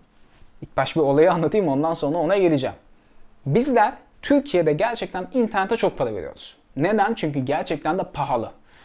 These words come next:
Ve artık dört buçuk G ile birlikte yani L T E sayesinde hepimizin evine ortalama olarak bir yirmi beş megabitlik bir internet geldi. Bazılarının evinde otuz beş megabit,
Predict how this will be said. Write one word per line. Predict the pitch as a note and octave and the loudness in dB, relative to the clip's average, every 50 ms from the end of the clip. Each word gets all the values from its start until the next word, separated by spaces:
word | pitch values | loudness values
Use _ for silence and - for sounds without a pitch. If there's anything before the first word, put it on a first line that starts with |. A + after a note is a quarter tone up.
| - - _ - - | -20 -20 _ -2 0
Ve | F3 G3+ - - | 2 2 2 4
artık | B3 C4+ C#4 C4+ - - A3 - - - - - _ _ _ - C3+ | 4 4 4 2 0 -6 -6 -6 -10 -20 -20 -20 _ _ _ -4 -2
dört | F3 G#3+ A3+ - - | 0 0 -2 -2 -6
buçuk | F3+ - - - - - | -6 -6 -8 -10 -10 -2
G | C#3+ D#3+ F3 G3 G#3+ | 0 2 4 4 4
ile | G#3+ G3+ E3 C#3 | 4 4 2 2
birlikte | C3+ B2 A#2+ A#2 A#2 - - - - | 0 0 -2 -4 -6 -10 -10 -8 -6
yani | G#2+ A2 A#2+ B2 B2+ B2 B2 B2+ C3+ - - | -4 -4 -2 0 0 2 2 0 0 -2 -2
L | C3 B2+ C3+ C3 - | -4 -2 -4 -4 -8
T | - - E3 | -8 -4 -4
E | E3 | -2
sayesinde | E3+ E3 - - D#3 C#3+ C3 A#2+ A2+ A2 - - - A#2 A2+ B2+ C#3 | -2 -2 -4 -2 0 0 0 0 0 -2 -4 -6 -6 -6 -8 -8 -2
hepimizin | - A3+ A#3 - G#3 F3+ D3 C#3 C#3+ C3+ - - | 0 0 0 0 -2 -4 -2 -2 -2 -2 -2 0
evine | G3+ A3 G#3 F#3+ D3+ C#3 B2 - - - - - - - - - - | 0 0 2 2 0 0 -2 -4 -8 -12 -20 -20 -20 -20 -20 -6 0
ortalama | - F3+ F#3 F3+ - - G#3 A3+ A#3+ A#3+ A3+ | 2 2 2 2 -2 -4 -2 -2 0 0 0
olarak | F#3 D#3 E3 F#3 F3+ F3+ | 0 0 -2 -2 -2 -2
bir | F3 | -2
yirmi | E3 E3+ F3 F3+ F#3+ | 0 0 0 2 2
beş | G#3 A#3 A3+ G#3 | 2 2 2 0
megabitlik | G3+ F#3 D#3+ D#3 D#3 D#3 - A3 F#3+ F3+ | -2 -2 0 -2 -2 -2 -2 -4 -2 -2
bir | G#3 | -2
internet | F#3+ G3 F#3+ E3 - E3+ F3+ G#3+ - - | -2 -2 -2 -2 0 0 -2 -2 -4 -2
geldi. | - D#3 A2+ G2 - - - - - - - - _ | -2 -2 -2 -2 -4 -10 -16 -20 -20 -20 -20 -14 _
Bazılarının | D3+ D3+ E3 G#3 A#3 A#3+ A3 F#3+ F#3 F3 D#3 D3+ D3 | -4 -2 0 2 2 2 0 0 0 0 0 0 -2
evinde | C#3 B2+ A#2+ A2 | -2 -2 -2 -2
otuz | G#2+ F#2+ A#2+ - - D3+ D#3+ | -4 -4 -4 -6 -6 -4 -2
beş | F#3 G3 F#3+ - | -2 -2 -2 -4
megabit, | G#3 G3 F#3 F#3 F#3 F#3+ F#3 | -4 -2 -2 -2 -2 -4 -6